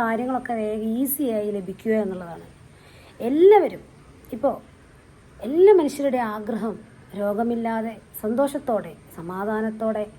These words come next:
അല്ലേ, ആവശ്യത്തിന് പണം ഒക്കെ കയ്യിലാക്കി നല്ല സന്തോഷത്തോടെ ജീവിക്കാൻ തന്നെയാണ്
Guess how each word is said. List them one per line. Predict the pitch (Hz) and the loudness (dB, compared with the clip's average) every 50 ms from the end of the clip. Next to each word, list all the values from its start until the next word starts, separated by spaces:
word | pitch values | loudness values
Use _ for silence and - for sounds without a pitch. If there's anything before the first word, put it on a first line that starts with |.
| - - - - - - - - - - - - 262 | -20 -20 -20 -20 -20 -20 -20 -20 -20 -12 -6 -4 -2
അല്ലേ, | 269 247 214 185 170 - - - - - - - - - 185 | -2 -2 -2 -4 -10 -16 -20 -20 -20 -20 -20 -20 -18 -12 -10
ആവശ്യത്തിന് | 190 196 - 254 240 233 240 208 | -8 -8 -6 -6 -4 -4 -4 -4
പണം | 220 202 196 220 233 220 | -4 -4 -4 -4 -6 -6
ഒക്കെ | 208 - 208 208 | -8 -8 -8 -6
കയ്യിലാക്കി | 220 196 196 202 214 196 196 - - 214 214 214 | -4 -4 -2 -2 -4 -4 -6 -8 -10 -8 -6 -6
നല്ല | 208 254 320 311 285 | -4 -4 -4 -4 -4
സന്തോഷത്തോടെ | 226 214 214 220 226 208 254 254 240 240 233 190 | -2 -2 -2 -2 -2 -4 -4 -4 -2 -4 -4 -4
ജീവിക്കാൻ | 208 208 214 220 220 262 269 269 254 262 | -4 -6 -6 -6 -4 -4 -4 -4 -4 -6
തന്നെയാണ് | 247 220 226 240 254 269 294 320 311 262 220 185 - | -8 -6 -6 -4 -2 0 0 0 0 -2 -6 -8 -12